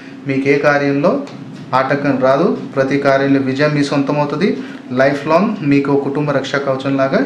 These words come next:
ఈ పిల్లిమాయ పనిచేస్తుంది. కాబట్టి ఫ్రెష్ స్టాక్ అందుబాటులో ఉంది. దీని గురించి ఏ వివరాలు కావాలనుకున్నా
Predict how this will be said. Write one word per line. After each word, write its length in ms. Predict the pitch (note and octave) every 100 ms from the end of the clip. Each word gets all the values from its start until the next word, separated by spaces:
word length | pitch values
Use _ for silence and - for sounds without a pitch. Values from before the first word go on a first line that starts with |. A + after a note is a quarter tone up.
| F#3+
ఈ 20 |
పిల్లిమాయ 420 | - C#3 C#3 C3+
పనిచేస్తుంది. 520 | D#3+ C3 B2 A2+ A#2
కాబట్టి 280 | A#2+ B2+ C#3
ఫ్రెష్ 260 | - D3 C#3
స్టాక్ 220 | - C#3
అందుబాటులో 480 | D3+ C#3 C#3 C#3 C#3+
ఉంది. 240 | D3 B3+ - - - - C3+
దీని 140 | C#3 C3+
గురించి 260 | D#3+ C#3+ C#3+
ఏ 60 | D#3+
వివరాలు 340 | D3+ D3+ D3+ D3
కావాలనుకున్నా 680 | C#3 C#3+ C#3+ D3 D3 A#3